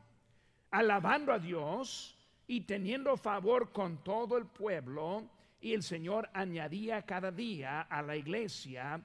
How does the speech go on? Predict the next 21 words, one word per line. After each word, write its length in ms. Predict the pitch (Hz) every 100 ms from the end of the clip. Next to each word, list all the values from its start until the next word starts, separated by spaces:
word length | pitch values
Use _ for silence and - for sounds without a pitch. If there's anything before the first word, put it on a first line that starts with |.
| - - -
los 260 | 190 170
que 300 | - 170 160
habían 880 | 156 143 135 190 175 135 135 139 135 - _ -
de 160 | 147
ser 280 | 127 135 131
salvos." 760 | - 117 101 90 92 - - - _ _ _ _
Oremos, 360 | 127 127 120 117
hermanos. 400 | 117 104 98 92
Padre 320 | 135 135 139
Santo, 460 | - 170 143 131 104 _ _ _ _
Señor, 380 | - 175 190 175
gracias 720 | 175 202 185 - 147 147 156
por 400 | 160 156 151 131 - _ _ -
este 400 | 196 196 202 190
privilegio 960 | - 180 175 165 156 127 - 139 127
que 100 | 131
tenemos, 1040 | 139 147 139 156 151 120 110 123 - - - _ _ _
estar 340 | - - 139
en 100 | 143
tu 160 | 143 151
casa 520 | 170 131 - - 110